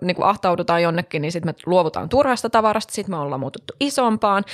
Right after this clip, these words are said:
Ja nyt meillä on taas ajatuksena muuttaa vähän pienempään, koska me huomattiin, että taas meillä on se yksi huone silleen periaatteessa turha, mikä vaan täyttyy sillä turhalla tavaralla. Et en mä halua niinku maksaa siitä, että mä säilytän mulle ja perheelle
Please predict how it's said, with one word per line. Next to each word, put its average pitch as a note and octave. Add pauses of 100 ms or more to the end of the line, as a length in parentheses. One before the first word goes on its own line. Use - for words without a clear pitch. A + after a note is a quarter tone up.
(160)
Ja G3
nyt G3
meillä F#3
on F#3
taas G4
ajatuksena D3+
muuttaa D3+
vähän D#3
pienempään, D3+
koska F3
me F#3+
huomattiin, A#3
että -
taas C#4
meillä F#3+
on E3
se E3+
yksi - (300)
huone E3
silleen D3+
periaatteessa D3
turha, D3+ (460)
mikä D#3+
vaan D3+
täyttyy D3+
sillä F3
turhalla A#3
tavaralla. C3+
Et F3+
en G3
mä G#3
halua A3+
niinku G#3+ (420)
maksaa A#3
siitä, E3
että E3+
mä F3+
säilytän F3
mulle G3+
ja F3
perheelle F#3+